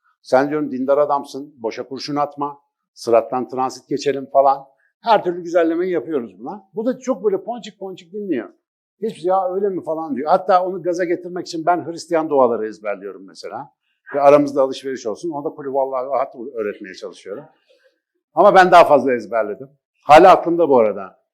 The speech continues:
Var mı aramızda Hristiyan yancına ya da Hristiyan'a sahip olan bilmiyorum ama "O Maria sine labe concepta pro nobis attere querentibus," orayı ben orada öğrendim mesela. Galiba vaftizde okunuyormuş. Sırf gaza gelsin diye ezberledik bunları.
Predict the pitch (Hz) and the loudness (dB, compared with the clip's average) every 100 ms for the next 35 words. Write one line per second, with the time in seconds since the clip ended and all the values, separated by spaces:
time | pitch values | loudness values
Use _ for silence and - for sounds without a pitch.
0 | - _ _ _ _ _ 131 160 214 196 | -20 _ _ _ _ _ 10 10 10 6
1 | 156 147 151 147 151 151 147 135 143 143 | 2 -4 -8 -10 -12 -12 -10 -10 -10 -10
2 | 135 123 139 135 - 131 131 139 139 139 | -10 -10 -12 -12 -4 -4 -4 -8 -8 -10
3 | 143 196 151 143 147 147 143 143 - 135 | -10 -10 -8 -8 -6 -6 -4 -8 -8 -8
4 | 139 135 139 131 135 120 135 - 127 135 | -2 -2 -2 -10 -10 -12 -10 -6 -6 -8
5 | 131 123 113 127 117 127 120 - 127 123 | -12 -14 -18 -18 -14 -12 -14 -16 -16 -14
6 | 117 110 117 113 147 135 123 160 165 160 | -14 -16 -18 -18 -8 -2 -2 -2 -4 -8
7 | 120 110 101 98 95 98 92 95 90 - | -4 -4 -6 -12 -18 -20 -16 -16 -16 -20
8 | _ _ - 175 160 135 165 147 - 135 | _ _ 6 8 8 6 6 6 4 -4
9 | 127 120 - 107 - 117 - - _ - | -6 -6 -6 -12 -12 -12 -14 -16 _ -20
10 | - _ - _ _ _ _ - 202 165 | -20 _ -20 _ _ _ _ 2 4 8
11 | 170 185 165 147 - 156 196 190 156 156 | 8 8 8 6 4 -2 -2 -4 -2 2
12 | 156 135 113 _ 110 110 156 220 | 2 0 -8 _ -16 -6 -6 -8